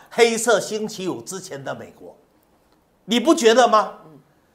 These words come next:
美国在一九二九年十月二十四号黑色星期五，纽约证券市场崩盘，那天的华尔街就有几百个美国的富商因为亏损，不得不选择跳楼自杀。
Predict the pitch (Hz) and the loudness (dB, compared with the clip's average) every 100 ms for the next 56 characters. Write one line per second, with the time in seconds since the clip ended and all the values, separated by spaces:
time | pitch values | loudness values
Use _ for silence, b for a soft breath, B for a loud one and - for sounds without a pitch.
0 | _ - 233 240 285 339 311 294 330 330 | _ 2 6 8 10 12 10 8 6 6
1 | - 208 254 311 202 185 165 170 208 - | 6 4 10 10 10 2 2 0 0 -4
2 | 208 254 269 226 190 220 254 220 220 208 | -4 2 4 4 2 -6 -2 6 8 8
3 | - - 269 277 262 240 220 254 185 214 | 6 -2 2 2 4 4 2 -4 -2 0
4 | 208 117 B - 196 196 208 277 285 294 | 0 -2 B 4 8 10 10 10 10 10
5 | 262 202 254 240 254 - 147 - 233 220 | 6 6 2 2 -4 -2 -4 -2 -4 -2
6 | 156 135 B B - 294 - 269 254 214 | -2 -2 B B 8 10 10 8 8 8
7 | 214 240 226 - 196 196 B - 311 208 | 10 8 8 2 -4 -4 B 0 6 6
8 | 160 - 208 254 311 302 170 143 196 175 | 6 -4 -2 2 6 8 6 6 0 0
9 | 131 202 226 226 233 175 202 196 B B | -4 0 2 2 -2 2 4 4 B B
10 | B 254 277 269 190 - 269 277 - - | B 2 6 6 6 2 0 2 0 -4
11 | - - _ _ _ _ _ _ _ _ | -8 -20 _ _ _ _ _ _ _ _
12 | 349 349 226 214 226 - 180 139 165 180 | 6 8 10 8 6 -2 -2 -2 -6 0
13 | 190 143 147 170 143 135 - | 0 0 -4 -10 -8 -10 -10